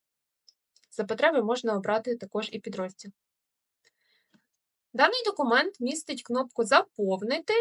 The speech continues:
яка може допомогти з автоматичним заповненням табличної частини. Сюди підтягнуться усі працівники, яким було, е, нараховано заробітну плату за цей період. І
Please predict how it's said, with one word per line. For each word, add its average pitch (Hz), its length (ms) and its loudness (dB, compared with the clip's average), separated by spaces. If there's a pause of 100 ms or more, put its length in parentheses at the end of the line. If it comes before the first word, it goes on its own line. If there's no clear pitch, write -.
яка 254 260 -2
може 247 320 -2
допомогти 202 880 -6
з - 140 -14
автоматичним 214 960 -6 (100)
заповненням 214 760 -4
табличної 196 600 -8
частини. 180 540 -10 (500)
Сюди 285 260 -4
підтягнуться 240 680 -2
усі 214 320 -8
працівники, 247 600 -6 (100)
яким 320 380 -4
було, 233 320 -2 (460)
е, 202 160 -2
нараховано 214 580 0
заробітну 190 440 -8
плату 202 300 -4
за 190 100 -16
цей 196 220 -8
період. 175 380 -6 (1040)
І 349 120 0